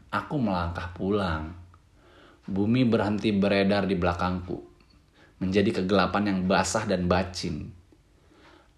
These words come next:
Aku mendaki tangga kembali menuju gorong-gorong bumiku yang terkasih. Sampai di atas,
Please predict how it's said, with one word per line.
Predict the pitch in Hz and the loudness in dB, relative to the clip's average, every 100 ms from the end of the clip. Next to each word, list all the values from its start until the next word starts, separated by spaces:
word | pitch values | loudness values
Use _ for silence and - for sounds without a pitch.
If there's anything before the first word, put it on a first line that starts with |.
| - | -2
Aku | - - 147 | -2 2 4
mendaki | 120 104 92 90 - | 4 4 2 0 -4
tangga | - 98 101 107 110 | -2 -2 0 -2 -2
kembali | - 87 85 90 95 98 | -4 -2 0 0 2 2
menuju | 95 87 87 87 98 | 0 0 0 0 0
gorong-gorong | 90 85 85 85 87 92 90 | 0 0 0 0 2 2 0
bumiku | 87 87 87 98 95 90 | -2 0 0 -2 -2 -2
yang | 73 80 | -2 -2
terkasih. | - - - - - - 82 - - - _ _ _ _ - - - - - | -8 -6 -4 -4 -10 -12 -14 -16 -20 -20 _ _ _ _ -20 -20 -20 -20 -6
Sampai | 87 104 | 2 6
di | 101 | 6
atas, | 98 165 - - | 8 6 4 -6